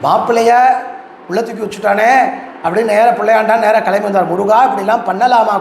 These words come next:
குழந்தைத்தனமா பண்ணிவிட்டியே." "இல்லப்பா, குழந்தைத்தனமா பண்ணக்கூடாதுடா, இப்படிலாம் நம்ம பண்ணலாமா? தப்பு இல்லையா?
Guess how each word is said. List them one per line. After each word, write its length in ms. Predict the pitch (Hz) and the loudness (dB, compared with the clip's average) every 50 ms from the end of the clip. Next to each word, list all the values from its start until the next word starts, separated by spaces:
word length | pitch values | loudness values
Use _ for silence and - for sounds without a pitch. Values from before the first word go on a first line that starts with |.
| - 175 | -4 -4
குழந்தைத்தனமா 600 | 185 202 233 269 302 277 262 240 233 233 240 240 | -2 -2 -2 -2 -2 -2 0 0 2 2 2 0
பண்ணிவிட்டியே." 560 | 214 208 196 208 208 185 196 180 180 175 170 - - - - - - - - - - - - - - - - - - - - - - - - - - - - 127 | 0 -2 -6 -8 -8 -8 -6 -4 -4 -4 -4 -6 -10 -14 -20 -20 -20 -20 -20 -20 -20 -20 -20 -20 -20 -20 -20 -20 -20 -20 -20 -20 -20 -20 -20 -20 -18 -14 -8 -4
"இல்லப்பா, 440 | 160 214 247 240 - - 185 - 170 175 185 - - - - - - - - - - | -2 0 0 0 0 0 0 2 2 2 0 -2 -4 -8 -14 -16 -18 -18 -14 -8 -4
குழந்தைத்தனமா 600 | 156 165 214 240 277 262 277 262 262 262 262 254 | -2 -2 0 0 0 0 0 2 2 2 2 2
பண்ணக்கூடாதுடா, 640 | 240 214 214 226 226 226 226 220 214 214 208 208 214 | 0 0 0 -2 0 0 0 0 0 2 0 0 0
இப்படிலாம் 300 | 202 - 185 180 190 208 | 0 -2 -4 -2 -2 0
நம்ம 280 | 247 262 247 - - 214 | 0 0 0 -2 -2 -2
பண்ணலாமா? 540 | 214 247 269 269 254 247 240 220 202 - - | 0 0 2 2 2 2 2 0 0 -2 -2
தப்பு 280 | - 175 170 - 294 | -4 -4 -4 -4 -4
இல்லையா? 380 | 302 285 262 240 233 214 196 | -4 -2 0 2 2 2 2